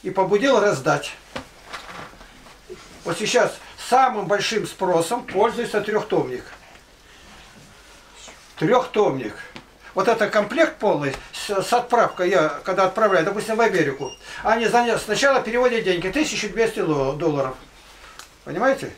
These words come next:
Это за, за тысяча двести долларов. По-, повторяю, ни один доллар в карман мне не попал. Сразу же, в этот же день они отдаются куда надо. Люди нуждающиеся крайне.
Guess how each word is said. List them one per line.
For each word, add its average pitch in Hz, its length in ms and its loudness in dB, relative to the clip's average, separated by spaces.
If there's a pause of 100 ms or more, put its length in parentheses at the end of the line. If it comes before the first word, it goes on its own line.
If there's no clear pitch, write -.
Это 170 240 -4
за, 185 160 -2
за 196 180 0
тысяча 240 360 -4
двести 208 240 -4
долларов. 131 400 -2 (320)
По-, 254 260 2 (460)
повторяю, 214 560 4 (320)
ни 214 200 0
один 247 380 2
доллар 269 320 4
в - 60 -10
карман 226 320 2
мне 220 140 -2
не 220 60 -2
попал. 180 380 0
Сразу 190 360 2
же, 185 180 2
в 190 80 0
этот 226 220 0
же 202 100 0
день 269 260 2
они 196 220 0
отдаются 196 480 0
куда 156 260 -2
надо. 127 300 -4 (1800)
Люди 214 240 -4
нуждающиеся 160 920 0 (300)
крайне. 135 400 2